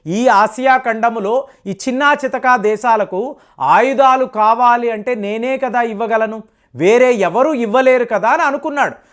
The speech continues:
సడన్గా భారత్ ఇండియా యొక్క డిఫెన్స్ ఎక్స్‌పోర్ట్స్ చైనాకు పోటీ అన్నప్పుడు వాడికేం అర్థం కాలేదు. సడన్గా ఇండియా ఎలా వచ్చిందంటే గత పదేళ్లలో మనము చేసిన పనులు అలాంటివి.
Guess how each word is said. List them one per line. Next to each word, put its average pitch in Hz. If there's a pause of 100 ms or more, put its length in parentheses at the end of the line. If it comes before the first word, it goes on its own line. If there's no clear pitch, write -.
(120)
సడన్గా 359
భారత్ 269 (320)
ఇండియా 285
యొక్క 294
డిఫెన్స్ 320
ఎక్స్‌పోర్ట్స్ 285 (420)
చైనాకు 320
పోటీ 277
అన్నప్పుడు 214
వాడికేం 277
అర్థం 277
కాలేదు. 240 (320)
సడన్గా 330
ఇండియా 320
ఎలా 285
వచ్చిందంటే 269 (220)
గత 233 (160)
పదేళ్లలో 302
మనము 262
చేసిన 247
పనులు 240
అలాంటివి. 226